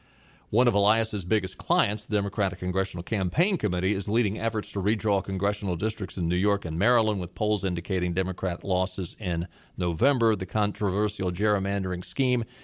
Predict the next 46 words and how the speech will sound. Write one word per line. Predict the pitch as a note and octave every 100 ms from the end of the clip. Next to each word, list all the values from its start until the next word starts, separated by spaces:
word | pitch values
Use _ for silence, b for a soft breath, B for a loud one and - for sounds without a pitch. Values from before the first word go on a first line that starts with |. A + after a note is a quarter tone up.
| B
is | G2
seen | - A#2+
as | G#2 F2+
the | F2+
party's | - A2+ G#2 F#2
best | G2+ A2+ G#2+ - -
hope | A#2 F#2+ - b -
of | F#2
maintaining | F#2 F#2 - G#2+ F#2+ F2
majority | F2 G2 F2+ E2+
control | F2 E2+ F2 E2
in | E2
o-, | F2 -
office | F#2+ E2+ - - - B B B
and | G2 F#2 -
in, | E2+ E2 D#2+
uh, | D#2+ D#2+
holding | G2 F#2+ E2+
their | E2 D#2 - E2+
m-, | E2 F2+
majority. | E2+ E2 F2+ E2+ D#2 - b b b b b b b b b - - _ A2+
The, | G#2+ B2+ A#2+ B2+
now, | A#2 G#2+
th-, | A#2 A2+
we're, | A2+ A#2+
they're | A#2
talking | A2 C3+ A2+ G2+
about | F#2+ F#2 F2+ - F#2+
the, | F2+ -
the | F#2
state | - - B2+ G#2+ G#2+
of | F2+ F2+
New | F2+
York, | F2 E2+ E2+ - - _ _ -
um, | E2+ E2 D#2+ E2 G2+
in | F2+
Congress, | - C3+ B2+ F#2 F#2+ - -
and | G2
then | F#2+ F#2
they're | F2+
also | G2 - F2+
talking | F#2 E2+
about | E2 E2 -
the | -
state | - G#2+ E2+
house, | - F2 F3 -